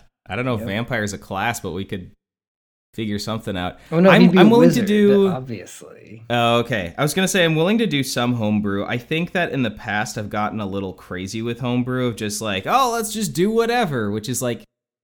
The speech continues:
Speaker 1: fine, 'cause I think, or it can be, but, uh, I know that towards the end of things, uh, they got pretty out of hand, uh,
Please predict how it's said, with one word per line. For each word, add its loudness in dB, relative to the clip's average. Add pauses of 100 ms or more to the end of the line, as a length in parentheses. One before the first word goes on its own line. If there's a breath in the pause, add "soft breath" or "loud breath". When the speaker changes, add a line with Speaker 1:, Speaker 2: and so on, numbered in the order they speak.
Speaker 1:
fine, 2
'cause -2
I -2
think, -4 (320)
or 0
it -6
can -2
be, 2
but, -4
uh, -2
I -2
know 2
that -4
towards -6
the -6
end -4
of -2
things, -8
uh, -6
they -6
got -4
pretty -4
out 0
of -8
hand, -4 (100)
uh, -6